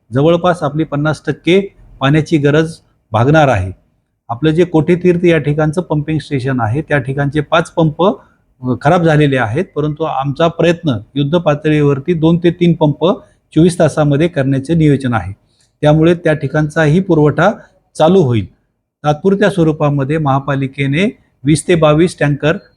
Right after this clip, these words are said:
महापालिकेचे आणि खाजगी या पद्धतीनं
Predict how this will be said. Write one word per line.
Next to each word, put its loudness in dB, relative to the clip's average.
महापालिकेचे 0
आणि 2
खाजगी 0
या 2
पद्धतीनं 0